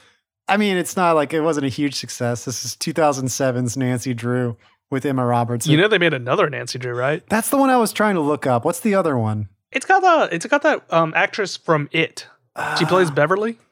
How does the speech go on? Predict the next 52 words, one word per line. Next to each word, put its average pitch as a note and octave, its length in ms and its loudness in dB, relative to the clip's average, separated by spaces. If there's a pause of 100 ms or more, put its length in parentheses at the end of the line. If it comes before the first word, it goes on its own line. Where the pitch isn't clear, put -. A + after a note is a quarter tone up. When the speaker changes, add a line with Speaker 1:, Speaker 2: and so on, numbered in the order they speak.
(180)
Speaker 1:
Yeah, D3+ 180 2
let's D#3 180 -2
see. D#3 200 -2
Did C3 140 -2
that, F3 220 2
did D#3 140 -4
that E3 180 2
one, F#3 160 0
uh, F#3+ 300 0 (840)
do F3+ 180 -2
well F3+ 180 4
at F3 80 0
the F3 60 -2
box F3+ 320 0
office? F3+ 440 -2 (340)
Speaker 2:
I, F3+ 300 0
I D3+ 140 4
highly D#3 320 4
doubt D#3 260 4
it. D3 320 -2 (300)
Speaker 1:
<laughs> - 300 -18
Speaker 2:
I'll A#3+ 80 -4 (680)
tell D#3 120 2
Speaker 1:
Oh, - 40 6
Speaker 2:
you E3 40 6
Speaker 1:
this G3+ 140 8
Speaker 2:
that C4+ 40 4
Speaker 1:
one D3+ 100 6
was D3 140 4
Speaker 2:
much, - 100 -2
Speaker 1:
a D#3 40 4
Speaker 2:
man. D3+ 80 4
Speaker 1:
T D3+ 60 0
V D#3+ 60 0
series, A#2 540 -2
right? C#3+ 320 0 (420)
Twenty D#3+ 200 -2
nineteen D#3+ 340 -2
T E3 160 -4
V E3 120 -4
series? F3+ 540 -4
Speaker 2:
No, A3 140 2
no, A#3 60 2
no. G3+ 80 4
It's D#3 100 2
not C4+ 120 2
a G#3+ 40 -2
T D#3+ 120 2
V E3 100 0
series. C3 240 -4
It's C#3+ 160 -2
a, F#2 60 0